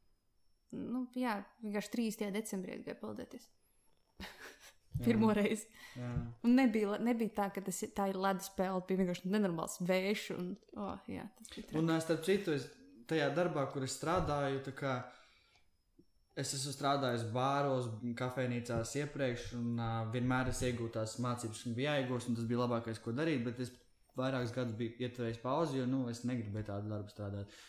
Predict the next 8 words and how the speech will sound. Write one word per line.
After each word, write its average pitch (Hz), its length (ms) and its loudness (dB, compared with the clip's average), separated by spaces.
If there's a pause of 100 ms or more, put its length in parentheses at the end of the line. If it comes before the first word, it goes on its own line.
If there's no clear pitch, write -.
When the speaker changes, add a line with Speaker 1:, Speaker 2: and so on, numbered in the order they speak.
(120)
Speaker 2:
Un 120 100 -2
beidzot 127 280 0
nonācu 117 380 -2
tādā 107 180 -2
foršā 123 280 -4
vidē. 160 260 2 (560)
Un 151 100 -2
tieši 185 400 4